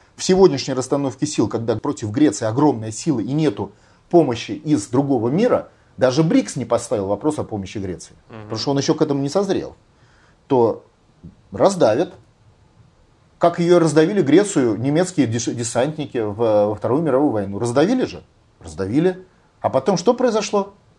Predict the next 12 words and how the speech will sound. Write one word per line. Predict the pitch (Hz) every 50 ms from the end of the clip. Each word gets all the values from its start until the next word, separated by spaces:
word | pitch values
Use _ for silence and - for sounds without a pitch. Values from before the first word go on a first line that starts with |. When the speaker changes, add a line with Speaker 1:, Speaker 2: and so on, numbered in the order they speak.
| _ -
Speaker 1:
Освобождение. | 196 208 - 269 254 277 277 240 202 185 196 214 214 214 202 185 185 - _ _ _ _ _ _ _ _ _ _ _ _ _ _ _ _ _ -
Процесс | - 147 147 - 254 - -
освобождения, | 240 202 - 214 190 185 185 156 143 170 196 190 180 165 156 - _ _ -
который | 127 117 170 170 160
произошёл | - 135 139 139 - - 202 170
в | 113
Греции. | 113 135 175 175 - - 123 117 120
Этих | 143 151 180 135
десантников | 117 135 127 - 196 214 202 175 - 107 -
повесили | - 120 123 151 151 - 147 127
на | 127 117
столбах. | 117 - 110 98 92 92 85 -